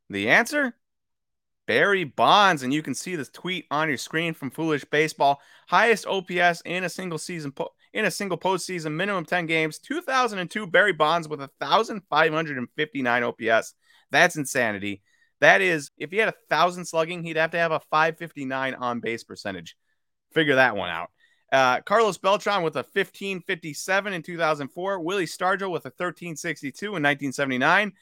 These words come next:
and then Bryce Harper this year with a thirteen fifty-one, fourth all-time. And then fifth, the great Paul Molitor, Hall of Famer for the Brewers, uh,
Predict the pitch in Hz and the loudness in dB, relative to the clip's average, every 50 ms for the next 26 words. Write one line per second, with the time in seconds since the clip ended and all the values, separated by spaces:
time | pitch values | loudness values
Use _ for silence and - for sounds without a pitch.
0 | _ _ _ _ - 131 131 139 135 127 110 - 120 131 151 190 202 - - 170 | _ _ _ _ -2 0 0 0 0 0 -2 0 2 4 4 4 4 0 0 0
1 | 165 180 175 - 143 143 135 147 156 - - 147 151 160 151 143 120 - 104 - | 0 2 0 -2 -4 -4 -2 -2 -2 -2 -4 -4 -2 0 0 -2 -2 -6 -12 -10
2 | _ 143 147 160 156 - - 156 151 143 139 _ 143 131 - - 135 127 117 113 | _ -2 -2 -2 -2 -6 -8 -8 -8 -8 -6 _ -8 -8 -6 -8 -10 -8 -4 -2
3 | 117 117 120 117 113 107 98 _ _ _ _ _ _ _ _ - 123 127 147 151 | 0 2 2 2 2 0 -4 _ _ _ _ _ _ _ _ -8 -2 0 0 0
4 | 151 151 - - 80 113 120 123 120 117 - 120 110 110 107 104 104 98 95 95 | 0 -2 -6 -4 0 2 4 4 2 2 -2 -4 -2 0 0 0 0 -2 -4 -8
5 | _ _ _ _ _ - 107 110 117 113 107 - - 247 254 220 151 - - - | _ _ _ _ _ -8 -4 -4 -2 -4 -4 -2 4 6 6 6 6 4 -2 -10
6 | _ _ _ _ _ _ _ _ _ _ _ _ _ _ _ _ _ - 110 104 | _ _ _ _ _ _ _ _ _ _ _ _ _ _ _ _ _ -14 -12 -4
7 | 127 143 151 165 160 - _ - - 156 170 175 156 147 139 143 165 190 190 160 | 0 2 2 2 2 -2 _ -2 0 2 2 2 2 2 2 2 4 4 2 2
8 | 123 110 98 92 101 _ _ _ _ _ _ - 151 160 151 139 - - 156 160 | 0 0 -2 -4 -8 _ _ _ _ _ _ -2 0 0 0 0 -2 -2 -2 -2
9 | 160 143 - 156 143 127 110 - 131 143 156 156 151 151 151 139 131 - - - | -2 -4 -6 -6 -6 -8 -8 -6 -4 -2 0 2 2 2 0 -2 -4 -10 -14 -16
10 | _ _ _ _ - - 107 104 101 101 104 | _ _ _ _ -6 -2 0 2 2 2 0